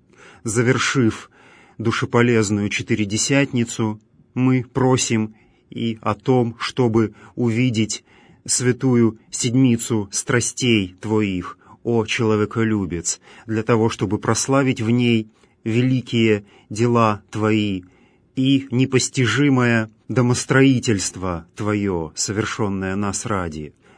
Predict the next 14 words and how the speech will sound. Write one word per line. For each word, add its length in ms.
в 60
единомыслии 960
воспевая: 880
"Господи, 760
слава 580
Тебе". 580
Поскольку 800
в 120
этом 540
году 580
с 160
Лазаревой 540
субботой 760
совпадает 760